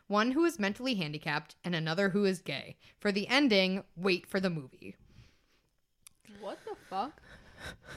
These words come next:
Speaker 1: Yeah,
Speaker 2: It's like
Speaker 1: it's like he took every really sad family trope and threw it into a movie.
Speaker 2: It's like, you know, those, um, like, Twitter accounts that are just like, "I made my robot watch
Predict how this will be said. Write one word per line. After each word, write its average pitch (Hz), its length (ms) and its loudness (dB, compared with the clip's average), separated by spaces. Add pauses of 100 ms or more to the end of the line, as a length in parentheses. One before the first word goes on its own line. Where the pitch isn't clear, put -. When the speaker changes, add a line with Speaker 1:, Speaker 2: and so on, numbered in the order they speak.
(680)
Speaker 1:
Yeah, 277 160 6
Speaker 2:
It's 320 80 6
like 277 80 8
Speaker 1:
it's 311 160 6
like 330 180 8
he 359 160 6
took 285 320 4
every 247 220 4
really 233 260 4
sad 202 500 6
family 202 400 2
trope 247 380 4
and 175 180 -2
threw 233 260 2
it 202 80 6
into 175 280 0
a 160 60 -2
movie. 165 280 -6
Speaker 2:
It's 247 200 0
like, 294 260 4 (400)
you 269 140 2
know, 254 160 4
those, 262 320 6
um, 208 580 0 (1500)
like, 247 200 0
Twitter 208 220 0
accounts 220 260 -4
that 220 80 -6
are 214 80 -4
just 220 180 -6
like, 202 300 -4
"I 202 80 0
made 196 260 0
my 196 140 0
robot 185 560 0
watch 180 400 -2